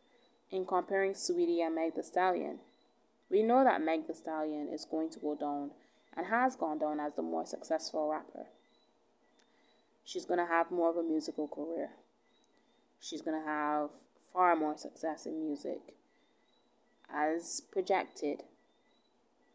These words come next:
based on what's happening right now, and things are always subject to change, than Saweetie will have. But what Saweetie has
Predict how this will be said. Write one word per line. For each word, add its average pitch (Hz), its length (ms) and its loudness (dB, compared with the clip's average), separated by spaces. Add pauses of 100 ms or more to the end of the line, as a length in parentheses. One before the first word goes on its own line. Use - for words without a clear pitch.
(1160)
based 160 280 2
on 185 120 4
what's 185 200 2
happening 202 360 0
right 214 240 4
now, 160 160 2
and 156 140 -2
things 170 240 -2
are 160 80 0
always 170 340 2
subject - 520 -8 (180)
to - 80 -14
change, - 640 -4 (760)
than 160 440 2
Saweetie 160 420 0
will 143 180 0
have. 139 240 -4 (100)
But 147 140 2
what 180 200 4
Saweetie 180 420 -2
has 170 280 2